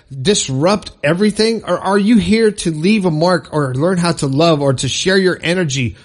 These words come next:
or to share your craft or your art or your talent or whatever it is and focus on you? Because today, January sixth, two thousand and twenty-one, changed the world.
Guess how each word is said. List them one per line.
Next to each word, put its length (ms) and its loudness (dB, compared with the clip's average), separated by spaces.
or 120 0
to 100 -6
share 300 0
your 160 0
craft 600 -2
or 80 -2
your 240 -2
art 260 0
or 100 -4
your 160 -2
talent 440 0
or 60 0
whatever 400 2
it 80 -4
is 400 2
and 140 -4
focus 420 0
on 180 0
you? 440 2
Because 400 2
today, 760 0
January 440 4
sixth, 540 -2
two 160 -4
thousand 400 0
and 80 -4
twenty-one, 760 -2
changed 680 0
the 80 0
world. 500 0